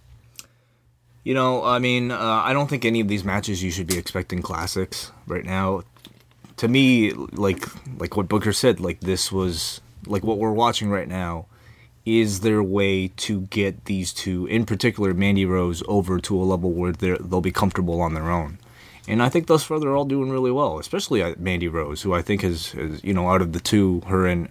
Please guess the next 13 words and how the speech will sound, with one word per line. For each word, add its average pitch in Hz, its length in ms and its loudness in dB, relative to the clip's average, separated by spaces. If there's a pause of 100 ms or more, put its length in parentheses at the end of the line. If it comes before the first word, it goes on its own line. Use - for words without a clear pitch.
and, 85 300 -6
and 78 200 -8
Sonya, 87 500 -2 (440)
they, 92 400 0
she's 101 260 -4
definitely 101 320 2
the 92 60 0
more 90 180 -2
comfortable 98 500 0
one 95 200 2
on 90 200 0
the 87 60 0
microphone 87 560 -2